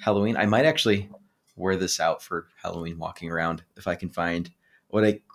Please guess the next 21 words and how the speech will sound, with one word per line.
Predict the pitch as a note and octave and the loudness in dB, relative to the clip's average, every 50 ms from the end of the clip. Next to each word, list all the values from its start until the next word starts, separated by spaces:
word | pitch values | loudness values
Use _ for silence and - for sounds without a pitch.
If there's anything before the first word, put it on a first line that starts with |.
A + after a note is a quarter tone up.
| - - A2+ | -4 -2 0
what | G2 G#2+ A2+ | 2 2 2
I | G#2+ G2+ - - - | 2 0 -2 -4 -2
haven't | G#2 A2+ A#2+ B2+ C3 | 0 0 0 0 0
been | A2+ G#2 | 2 2
able | G#2+ G#2+ G2+ G2 F2+ | 4 4 2 2 -2
to | E2 | -2
find | - E2+ E2+ E2+ F2 F2 E2+ - | -4 -6 -4 -4 -4 -6 -6 -8
is, | - E2+ E2 E2 E2 - - - - _ - | -8 -8 -8 -6 -6 -6 -6 -8 -10 _ -10
uh, | E2+ - G#2 | -10 -8 -8
my | F2 F2 | -10 -10
Guitar | F2 F#2 - - F#2 F2 | -12 -14 -8 -8 -6 -6
Center | - F2+ E2 E2 | -4 -6 -6 -8
name | E2 E2 - - F2+ | -8 -10 -10 -10 -8
badge, | E2 E2 - - - - | -6 -6 -6 -8 -10 -10
and | - D#2+ | -10 -10
I've | E2 G#2 | -4 0
got | G#2 G#2 B2+ | 0 2 2
it | C#3 - | 2 0
in | F2+ G#2 | 0 -2
a | F#2+ - | -2 0
box | F#2 F2 F2+ - - - - | -2 -4 -4 -4 -6 -8 -8